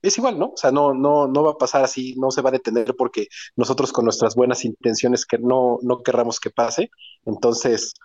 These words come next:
pues nada más hay que tratar de no abusar. Qué bueno que exijamos,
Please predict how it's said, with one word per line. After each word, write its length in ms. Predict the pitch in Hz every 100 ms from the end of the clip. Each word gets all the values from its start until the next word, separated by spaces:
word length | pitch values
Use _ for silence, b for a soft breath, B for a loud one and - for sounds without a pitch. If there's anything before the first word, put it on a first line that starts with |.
| b -
pues 120 | 127
nada 100 | 143
más 180 | 151 156
hay 80 |
que 100 | -
tratar 340 | - 127 135 131
de 80 | 131
no 100 | 131
abusar. 440 | 131 131 147 143 -
Qué 140 | 147
bueno 220 | 151 147
que 80 | 147
exijamos, 680 | - - - 131 127 -